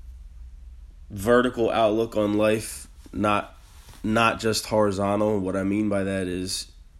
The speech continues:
staying, you know, keeping an, uh, uh, uh, yeah, keeping your, your focus, your attention, your, your eye on God, not just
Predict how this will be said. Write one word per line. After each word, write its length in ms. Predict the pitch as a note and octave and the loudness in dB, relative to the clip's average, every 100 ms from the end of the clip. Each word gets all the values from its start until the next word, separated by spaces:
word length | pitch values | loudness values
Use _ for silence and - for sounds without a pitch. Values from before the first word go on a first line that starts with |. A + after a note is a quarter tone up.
| - | -14
staying, 540 | - - A2 G#2+ G#2 | -8 0 2 2 -2
you 100 | G#2 | -4
know, 280 | G2+ F#2 E2+ - - - - - - - - - | -4 -4 -6 -12 -20 -20 -20 -20 -20 -20 -20 -8
keeping 380 | - B2+ B2 A2+ | 0 2 2 2
an, 220 | G#2 - | 0 -2
uh, 220 | D#2 - - - - | -6 -6 -12 -14 -10
uh, 380 | F2+ C#2 C#2 G#2 - - - - - - - - - - | -8 -6 -8 -10 -18 -20 -20 -20 -20 -20 -20 -20 -20 -14
uh, 340 | D2 D#2+ G#1+ G1+ - - - - - - | -10 -8 -8 -10 -16 -20 -20 -20 -20 -6
yeah, 260 | A#2 A2 - | 0 0 -2
keeping 640 | - C3+ B2+ A#2+ A2 F#2+ - - - - - - | 0 2 4 2 0 -4 -10 -20 -20 -20 -20 -6
your, 400 | G#2+ G#2+ G#2 F#2 - | -2 0 0 -4 -6
your 120 | G2+ | -8
focus, 560 | G2+ - B2+ B2 G#2 - | -2 2 2 2 -4 -2
your 120 | G2 | -4
attention, 480 | F#2+ A2 G2+ - G2 | -2 -2 -2 -2 -2
your, 300 | F#2 F2+ E2+ - - - - - - | -2 -6 -10 -18 -20 -20 -20 -18 -4
your 140 | G#2 | 0
eye 200 | G#2 G#2+ | 2 2
on 240 | G#2+ F#2 E2+ | 2 0 -2
God, 580 | G#2+ A2 G2 F#2+ F#2 F2 - - - - | 2 2 2 0 -4 -10 -18 -20 -12 -2
not 360 | G2+ G#2 - | 2 2 0
just 540 | - G#2+ F#2+ - - | -2 0 0 -4 -8